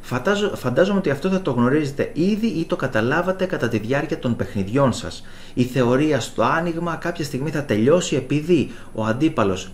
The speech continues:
είτε θα παίξει κάτι απροσδόκητο, είτε θα παίξει μια καινούρια κίνηση. Σε αυτό το σημείο πρέπει να αρχίσετε να υπολογίζετε σωστά,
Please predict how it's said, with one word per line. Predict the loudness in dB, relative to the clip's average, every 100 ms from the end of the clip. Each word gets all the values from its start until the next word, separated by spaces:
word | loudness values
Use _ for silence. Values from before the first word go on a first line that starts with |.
| 2
είτε | 4 4
θα | -2 -4
παίξει | 0 0 0
κάτι | -6 -4 -2 -2
απροσδόκητο, | -2 -2 -2 -2 0 0 2 0 0 0 -4 -14 2
είτε | 2 2
θα | -2
παίξει | -2 -2 -2
μια | -4
καινούρια | -2 0 0 0 -2
κίνηση. | 0 0 0 0 -8 -12 -14 -16 -14
Σε | -8 -6
αυτό | 0 0
το | 0
σημείο | -2 0 0
πρέπει | 0 -2 -2
να | -4
αρχίσετε | -2 -4 -4 -2
να |
υπολογίζετε | -2 0 0 0 0 -2 -2
σωστά, | -4 -6 -8 -2 0 0 -4